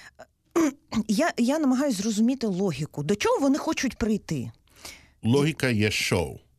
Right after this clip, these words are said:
Speaker 2: Це не просто політична мотивація, це політичне шоу.
Speaker 1: Секундочку, а шоу, воно теж має приносити користь, е, організаторам шоу.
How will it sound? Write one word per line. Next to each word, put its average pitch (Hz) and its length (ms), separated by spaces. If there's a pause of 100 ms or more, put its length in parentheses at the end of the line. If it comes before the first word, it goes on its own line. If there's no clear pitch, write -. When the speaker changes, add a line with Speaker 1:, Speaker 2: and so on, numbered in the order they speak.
(140)
Speaker 2:
Це 113 280
не 95 160
просто 151 420
політична 92 540
мотивація, 80 460
це 190 220
політичне 98 680
шоу. 85 320
Speaker 1:
Секундочку, 202 760
а 175 140
шоу, 277 420
воно 220 520
теж 240 300
має 233 320
приносити 214 560
користь, 233 540
е, 190 100
організаторам 208 840
шоу. 127 360